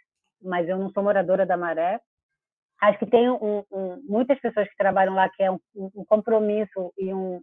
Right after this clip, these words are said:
uma, um engajamento com o território, né? Há um entendimento que muito da situação do território é devido a, a, a desigualdades estruturantes, né, no país, e que, então, tem um, eu acho que tem um compromisso com uma luta contra a desigualdade,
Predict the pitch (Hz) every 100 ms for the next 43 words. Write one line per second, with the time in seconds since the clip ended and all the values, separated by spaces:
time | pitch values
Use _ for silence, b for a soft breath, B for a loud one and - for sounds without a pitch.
0 | - 202 185 185 185 185 190 185 202 196
1 | 202 202 185 226 262 254 208 - 185 202
2 | 247 208 185 208 220 b b _ - 185
3 | 185 196 190 196 196 202 185 _ 208 196
4 | 190 _ _ _ 170 262 - 196 233 233
5 | 220 208 208 208 196 190 - 185 - 190
6 | 185 180 185 190 185 202 214 196 - 180
7 | 180 185 185 180 175 302 294 180 175 170
8 | 190 190 190 190 175 - 190 - 190 175
9 | 196 254 233 190 185 185 185 175 165 220
10 | 247 208 - 170 180 185 180 151 175 -
11 | - 190 180 185 185 175 190 190 190 -
12 | - 196 190 196 _ _ _ _ _ _
13 | 381 392 254 226 226 208 214 202 185 180
14 | 185 170 170 165 208